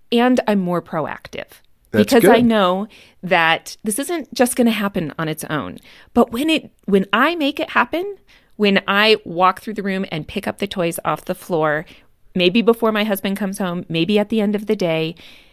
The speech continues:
Speaker 1: tomorrow's just gonna feel a little bit fresher and a little bit better. So I'm able to be more intentional.
Speaker 2: Mm.
Speaker 1: I'd say my biggest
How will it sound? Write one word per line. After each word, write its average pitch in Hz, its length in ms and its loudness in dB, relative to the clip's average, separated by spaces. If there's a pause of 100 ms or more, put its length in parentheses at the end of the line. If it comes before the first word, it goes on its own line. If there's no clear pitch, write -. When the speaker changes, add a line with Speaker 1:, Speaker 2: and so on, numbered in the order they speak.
(340)
Speaker 1:
tomorrow's 226 380 2
just 214 200 -6
gonna 185 140 -4
feel 170 320 -6
a 151 60 -8
little 143 240 -6
bit - 220 -6
fresher - 500 -6 (160)
and 139 100 -6
a - 20 -6
little 131 200 -6
bit - 180 -6
better. - 300 -6
So 175 400 2 (100)
I'm 190 260 0 (220)
able 240 300 2
to - 120 -6
be 185 140 2
more 151 160 -2
intentional. 110 680 -10
Speaker 2:
Mm. 85 40 -14 (1300)
Speaker 1:
I'd 262 220 2
say 294 200 2
my 208 160 6
biggest 190 640 0